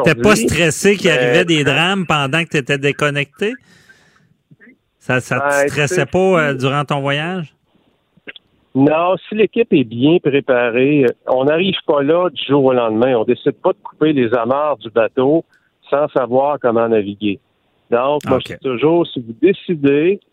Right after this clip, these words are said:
Speaker 2: de couper les communications de votre équipe, ben, c'est parce que vous avez confiance que votre équipe, elle est mature, elle a été bien coachée et elle va savoir comment gérer les situations d'urgence.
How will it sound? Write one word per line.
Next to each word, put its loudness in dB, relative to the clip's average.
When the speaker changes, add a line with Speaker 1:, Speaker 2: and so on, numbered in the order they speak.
Speaker 2:
de 2
couper 2
les 2
communications 2
de 2
votre -4
équipe, 0
ben, 0
c'est -4
parce -4
que -2
vous -2
avez 0
confiance 0
que 0
votre -2
équipe, -2
elle 0
est 2
mature, 0
elle 0
a 4
été 0
bien 0
coachée 0
et 2
elle 2
va 0
savoir 0
comment 0
gérer 0
les -4
situations -2
d'urgence. -2